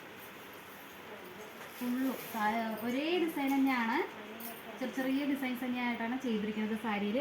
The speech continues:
അത്രയും സോഫ്റ്റ് മെറ്റീരിയലാണ്. കൂടുതലും നമ്മുടെ അടുത്ത് പോണ സാരിയാണ് കേട്ടോ ഇത്. വന്ന് പർച്ചേസ് ചെയ്യുന്ന, ഏഹ്, ചെയ്യണവർ കൂടുതലുണ്ട് നമ്മുടെ ഷോപ്പിൽ. ബോർഡറൊക്കെ ഇതിങ്ങനെ വരും കേട്ടോ.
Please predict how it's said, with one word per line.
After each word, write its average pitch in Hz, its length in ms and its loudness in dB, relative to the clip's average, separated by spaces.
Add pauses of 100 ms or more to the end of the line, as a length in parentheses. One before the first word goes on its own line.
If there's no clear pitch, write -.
(140)
അത്രയും 294 560 2
സോഫ്റ്റ് 233 460 2
മെറ്റീരിയലാണ്. 262 460 4 (260)
കൂടുതലും 269 480 2
നമ്മുടെ 269 200 4
അടുത്ത് 285 200 0
പോണ 269 160 4 (100)
സാരിയാണ് 220 380 2
കേട്ടോ 220 100 -2
ഇത്. 285 80 2 (1160)
വന്ന് 277 260 4 (100)
പർച്ചേസ് 294 340 0
ചെയ്യുന്ന, 294 220 2 (320)
ഏഹ്, 233 300 0
ചെയ്യണവർ 262 360 -2
കൂടുതലുണ്ട് 233 520 0
നമ്മുടെ 185 240 -2
ഷോപ്പിൽ. 175 300 -4 (760)
ബോർഡറൊക്കെ 262 420 2
ഇതിങ്ങനെ 220 300 0
വരും 175 180 0
കേട്ടോ. 180 100 -2